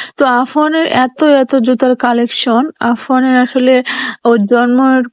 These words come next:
পর থেকে জুতা প্রচুর পরিমাণ কেনা হলো। দেশেও অনেক জুতা রেখে আসছিলাম।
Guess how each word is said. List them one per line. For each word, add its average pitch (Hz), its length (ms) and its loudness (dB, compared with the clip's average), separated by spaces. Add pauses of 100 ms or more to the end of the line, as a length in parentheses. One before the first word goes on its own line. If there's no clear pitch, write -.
পর 262 200 2 (100)
থেকে 233 400 0 (100)
জুতা 254 400 0 (100)
প্রচুর 294 440 0
পরিমাণ 262 420 0
কেনা 233 300 0
হলো। 240 340 0 (1500)
দেশেও 302 420 0
অনেক 254 240 4
জুতা 247 260 2
রেখে 240 340 2
আসছিলাম। 254 540 -2